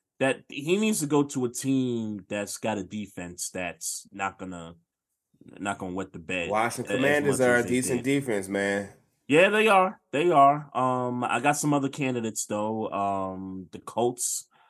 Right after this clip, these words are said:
Speaker 1: um, I think are good also for him. I think the Jets, um, could be an option. You know the Jets are gonna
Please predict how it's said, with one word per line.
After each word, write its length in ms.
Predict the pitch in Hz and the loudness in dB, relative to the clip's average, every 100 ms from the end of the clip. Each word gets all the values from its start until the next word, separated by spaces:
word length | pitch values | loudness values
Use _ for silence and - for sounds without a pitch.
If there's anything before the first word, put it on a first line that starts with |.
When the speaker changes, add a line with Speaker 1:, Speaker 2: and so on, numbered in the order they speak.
| - - - | -20 -14 -4
Speaker 1:
um, 840 | 104 104 101 101 98 98 101 98 | -2 0 -2 -4 -6 -8 -8 -8
I 100 | - | -6
think 300 | 95 113 101 | -6 -8 -8
are 80 | 104 | -10
good 420 | 95 107 107 107 - | -6 -4 -2 -4 -6
also 380 | 101 101 - 98 | -6 -6 -8 -10
for 180 | - 98 | -10 -8
him. 280 | 101 101 95 | -8 -6 -8
I 80 | |
think 240 | - 101 95 | -8 -12 -8
the 80 | 95 | -8
Jets, 600 | 104 110 - - - - - - _ _ 98 | -4 -4 -4 -8 -8 -10 -20 -20 _ _ -6
um, 340 | 101 101 98 | -4 -4 -6
could 160 | 92 95 | -10 -10
be 140 | 101 | -6
an 100 | 98 | -4
option. 600 | 98 101 - 104 104 104 104 | -2 -2 -6 -10 -8 -8 -4
You 80 | |
know 280 | 113 117 127 | -2 2 2
the 100 | 117 | 0
Jets 420 | 101 117 110 - | -2 -4 -4 -4
are 60 | 107 | -8
gonna 380 | 107 101 95 | -6 -6 -8